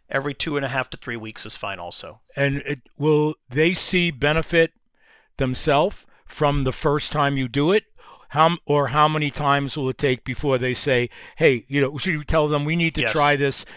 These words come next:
Speaker 2: at least three times?" Or, you know, what do, what do you tell the patient in terms of their expectation?
Speaker 1: In general, I always tell them and I counsel them: budget and plan for five sessions. You may see improvement as soon as the second,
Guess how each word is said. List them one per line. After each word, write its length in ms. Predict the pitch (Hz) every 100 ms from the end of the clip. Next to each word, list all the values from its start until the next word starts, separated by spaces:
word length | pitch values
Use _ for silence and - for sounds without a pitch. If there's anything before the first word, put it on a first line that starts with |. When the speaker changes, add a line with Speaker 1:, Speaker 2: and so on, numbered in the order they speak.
| -
Speaker 2:
at 120 | 139
least 320 | 135 160 160
three 220 | - 156 151
times?" 680 | 156 147 147 147 151 139
Or, 360 | 135 117 117 117 - -
you 60 | 143
know, 100 | 131
what 120 | 143
do, 80 | 160
what 200 | 143 147
do 40 |
you 120 | 160
tell 200 | 151 151
the 120 | 143 139
patient 400 | 151 143 - 139
in 60 |
terms 300 | - 143 135
of 100 | 131
their 180 | 127 131
expectation? 800 | 127 - 127 - 123 117 104 90 _ _ _ _ _
Speaker 1:
In 240 | 143 175
general, 600 | 196 175 175 180 185 196 - _ _ _
I 160 | 131 131
always 420 | 143 147 156 -
tell 240 | - 143
them 120 | 147
and 100 | 135
I 60 | 117
counsel 400 | - 139 127 127
them: 240 | 123 110 - _ _ _ -
budget 520 | 131 160 160 196 190
and 220 | - 143 -
plan 320 | - 139 135
for 160 | -
five 540 | - - 127 123 131 131 _
sessions. 640 | - - 113 - - - - _ _ _ _ -
You 200 | - 143
may 200 | 139 135
see 240 | 151 - 160
improvement 500 | 147 - 151 151 143
as 100 | 127
soon 220 | - 139
as 120 | 131
the 80 | -
second, 420 | - 147 139 190